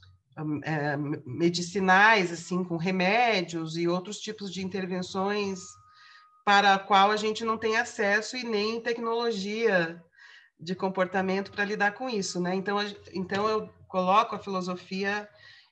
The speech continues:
em movimento dentro desse escopo de pessoas que não estão em estados impeditivos.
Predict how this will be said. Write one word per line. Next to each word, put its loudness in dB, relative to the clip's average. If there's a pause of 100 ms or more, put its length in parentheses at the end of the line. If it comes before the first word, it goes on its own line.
em 0
movimento 0
dentro 0
desse 0
escopo -6
de -10
pessoas -4
que -12
não -4
estão -6
em -6
estados -6
impeditivos. -8